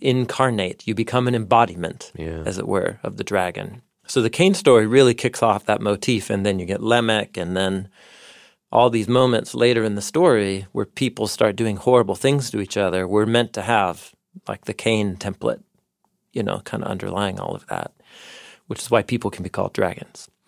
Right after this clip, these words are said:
Speaker 1: So what's interesting then, John uses two phrases, actually, all the way back in John chapter thirteen when he describes, okay, so hold on. So Judas, Judas is the person who got Jesus arrested.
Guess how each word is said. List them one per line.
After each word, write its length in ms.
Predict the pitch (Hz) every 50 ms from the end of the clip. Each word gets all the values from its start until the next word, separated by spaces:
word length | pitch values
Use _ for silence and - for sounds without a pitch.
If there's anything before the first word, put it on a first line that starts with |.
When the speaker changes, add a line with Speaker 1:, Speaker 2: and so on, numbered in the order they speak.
| _ _ - - - - _ _ _
Speaker 1:
So 720 | - - - 113 117 117 113 110 110 110 110 - - -
what's 300 | - - - 120 113 -
interesting 500 | 160 165 196 - 180 - - 156 135 123
then, 420 | 110 113 117 117 110 113 120 - - _ _ _ _ _ - 107
John 340 | - 127 123 139 165 185
uses 300 | 180 160 151 123 123 104
two 180 | - - 180 185
phrases, 560 | 165 - 123 101 92 87 - 67 67 - - -
actually, 460 | - - - - - - - - - _ _ _ _ _ _ _ _ _ _ _ _ _ _ -
all 140 | - 107 110
the 60 | 131
way 100 | 143 156
back 340 | 147 131 131 123 127 - -
in 180 | - 117 107 104
John 220 | 101 110 107 113
chapter 300 | 117 - 127 120 - -
thirteen 640 | - - 127 127 - - - 101 90 82 85 87 92
when 120 | 92 95
he 80 | 98 98
describes, 540 | 95 - 95 - - 104 98 95 92 - -
okay, 220 | - - - 101 -
so 180 | - - 110 104
hold 180 | - 117 123 101
on. 120 | 64 - _ _ _ _ - -
So 160 | - - 101
Judas, 580 | 95 123 185 214 160 135 123 120 - - - _ _ _ - - - - - - - - - - _ _ _ _ -
Judas 540 | - 110 131 143 143 165 175 156 - - - - - _ _
is 500 | - 117 120 113 107 98 - - - - - _ _ _ _ -
the 320 | 101 98 107 123 147 160
person 480 | - - 160 160 139 - - 104 92 92
who 120 | 101 113
got 220 | - 110 104 - -
Jesus 400 | 101 107 107 92 95 92 - -
arrested. 440 | 101 90 87 - - - - -